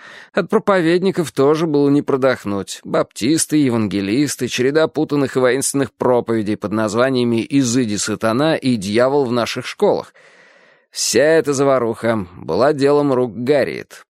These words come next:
плодом её холодного, расчётливого, безжалостного ума. Хм, Гарриет. Она была маленькая, но с другими детьми играла очень свирепо. А если дело доходило до драки, то дралась нечестно.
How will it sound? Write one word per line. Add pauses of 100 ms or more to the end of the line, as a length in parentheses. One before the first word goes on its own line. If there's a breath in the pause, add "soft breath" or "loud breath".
плодом
её
холодного,
расчётливого, (120)
безжалостного
ума. (800)
Хм, (200)
Гарриет. (580)
Она
была
маленькая,
но
с
другими
детьми
играла
очень
свирепо. (260)
А
если
дело
доходило
до
драки, (100)
то
дралась
нечестно.